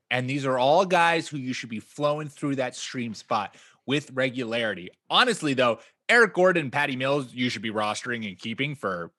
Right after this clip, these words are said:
an extended period of time because both of those guys are putting up legit fantasy numbers. But, like, Isaiah Roby, Daniel Tice,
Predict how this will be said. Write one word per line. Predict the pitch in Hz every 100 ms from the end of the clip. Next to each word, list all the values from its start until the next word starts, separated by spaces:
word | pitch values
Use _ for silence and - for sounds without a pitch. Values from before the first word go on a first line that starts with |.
| _ _ _ _ _ _ _ _ _ -
an | 247
extended | 208 - 147 117
period | 113 107 98
of | 90
time | 104 107 117
because | 104 98
both | 117 113
of | 107
those | 101 95
guys | 101 101 95
are |
putting | - 113 98
up | 98 90
legit | 101 98 95 98 107 -
fantasy | 104 104 113
numbers. | 117 123 135
But, | 143
like, | 123 - 110
Isaiah | 120 170 180
Roby, | 185 180 180 180 - _
Daniel | 120 147 180
Tice, | 156 151 165 175 -